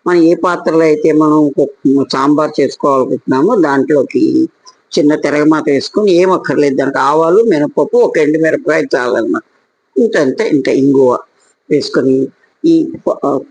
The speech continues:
పప్పులో నుంచి పై పై ముక్కల్ని తీసుకొని దీంట్లో వేసేసి తర్వాత చిన్న నిమ్మకాయ అంత చింతపండు నానబెట్టి దాని రసం కూడా దాంట్లో వేసి ఇప్పుడు మనకు ఆ కుక్కర్లో పప్పు ఉంది కదా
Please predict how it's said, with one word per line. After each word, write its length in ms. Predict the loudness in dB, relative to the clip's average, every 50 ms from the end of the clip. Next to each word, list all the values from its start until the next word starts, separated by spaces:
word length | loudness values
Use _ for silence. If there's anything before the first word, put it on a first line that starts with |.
| -16 -6 -4
పప్పులో 400 | -4 -4 0 0 2 2 4 4
నుంచి 300 | 4 2 2 2 0 -2
పై 240 | 0 0 0 0 0
పై 180 | 0 0 0
ముక్కల్ని 460 | 0 0 -2 -2 -2 -2 0 0 0
తీసుకొని 480 | 0 0 0 0 0 0 0 0 2 2
దీంట్లో 400 | 2 2 2 0 2 0 0 2
వేసేసి 720 | 2 2 0 0 0 0 -2 -2 0 0 0 2 0 0 -4 -8 _ _ _ _ _ _ -4
తర్వాత 480 | -2 -2 0 -2 -2 0 2 0 0 0 -4 _ _ _ -8
చిన్న 260 | -4 -2 0 2 2 2
నిమ్మకాయ 640 | 4 4 4 4 2 2 0 -2 -2 0 0 0
అంత 180 | 0 0 0 -2
చింతపండు 560 | -4 -2 -2 -2 0 0 0 0 0 0 2
నానబెట్టి 800 | 0 0 0 0 0 0 0 0 -2 -2 -2 -2 0 0 0 0 -2 _ -20 -20 _ -6 -4
దాని 320 | -2 -2 0 0 0 0
రసం 360 | 0 -2 -2 -2 0 0 0
కూడా 180 | 2 2 0 0
దాంట్లో 420 | 0 0 0 0 -2 0 2 2
వేసి 520 | 2 2 2 0 0 -2 -2 -2 -2 -2 -4 _ _ _ _ _ _ -12
ఇప్పుడు 240 | -4 -2 0 2 2
మనకు 280 | 2 2 2 2 0
ఆ 40 | -2
కుక్కర్లో 460 | 0 0 -2 0 2 0 2 2 0
పప్పు 340 | 0 0 0 -2 0 0 2
ఉంది 200 | 2 2 2 2
కదా 200 | 2 0 0 -2